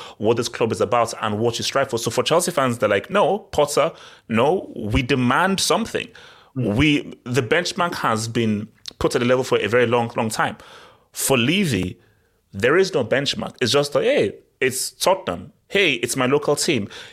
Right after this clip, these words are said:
Speaker 1: It's a team that my dad supported and so forth. So I just support them through thick and thin." So you've not built any kind of expectation. And that is the issue. The issue is, comes from the owner. Because it's,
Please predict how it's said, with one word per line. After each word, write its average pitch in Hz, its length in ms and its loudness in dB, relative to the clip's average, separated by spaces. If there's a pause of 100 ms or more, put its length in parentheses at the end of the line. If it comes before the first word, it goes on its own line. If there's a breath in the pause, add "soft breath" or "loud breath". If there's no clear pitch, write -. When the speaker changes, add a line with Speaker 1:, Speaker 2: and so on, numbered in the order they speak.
(120)
Speaker 1:
It's 123 120 2
a 127 40 0
team 135 180 -2
that 123 100 2
my 117 100 2
dad 123 220 2
supported 123 340 -2
and 101 80 0
so 147 140 -2
forth. 123 180 0
So 110 420 0 (200)
I 113 80 0
just 131 160 -2
support 117 340 -2
them 120 300 -2
through 123 180 -4
thick 117 160 -6
and 117 100 -2
thin." 120 140 -2
So 127 320 0 (300 loud breath)
you've 113 100 -4
not 147 240 0
built 147 160 0
any 139 160 0
kind 127 140 -2
of 110 80 -2
expectation. - 680 -4 (720)
And 107 140 0
that 139 160 2
is 113 120 0
the 110 140 2
issue. 117 280 0
The 87 200 -6
issue - 360 0
is, 98 180 0
comes 120 300 -2
from 110 80 -6
the 110 100 -2
owner. 120 300 -2 (840 soft breath)
Because 131 320 0
it's, 131 140 -4